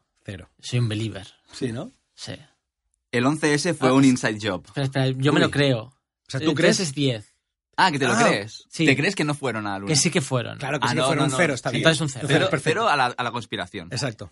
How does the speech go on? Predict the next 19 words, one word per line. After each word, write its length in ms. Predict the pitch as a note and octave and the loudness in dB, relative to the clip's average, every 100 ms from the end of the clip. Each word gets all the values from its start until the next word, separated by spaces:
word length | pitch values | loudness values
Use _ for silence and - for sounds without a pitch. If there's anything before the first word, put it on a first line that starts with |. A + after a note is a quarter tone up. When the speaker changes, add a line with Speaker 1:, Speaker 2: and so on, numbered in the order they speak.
| - | -12
Speaker 1:
venga. 260 | C3 G2 _ _ _ _ _ _ - | -12 -12 _ _ _ _ _ _ -6
Speaker 3:
El 100 | B2+ | 0
once 200 | C#3+ D3+ | 0 2
S 160 | D#3+ F3+ | 2 0
fue 140 | C3+ | -2
un 80 | B2+ | -2
inside 320 | A#2+ A2+ G2 | -4 -6 -8
job. 240 | G2 F2+ - _ _ _ _ - | -6 -10 -12 _ _ _ _ -6
Speaker 2:
Eh, 880 | A2+ A2 G#2 G#2 G2+ G2+ G2+ G#2 F#2+ | -4 -4 -4 -4 -6 -6 -6 -8 -8
cero, 500 | - A#2 G#2 G#2 C3 | -2 -2 -2 -10 -14
tampoco 320 | G2 - - | -18 -18 -20
me 80 | F#2+ | -20
la 120 | G#2+ | -20
creo. 340 | - G2 B2 _ _ _ | -20 -20 -20 _ _ _
Speaker 3:
Joder, 300 | F#2 E2+ F2+ | _ -18 -18
es 160 | F#2 | -12
una 200 | G2 G2 | -8 -8
Speaker 1:
Oh, 60 | |
sí, 80 | F2 | -8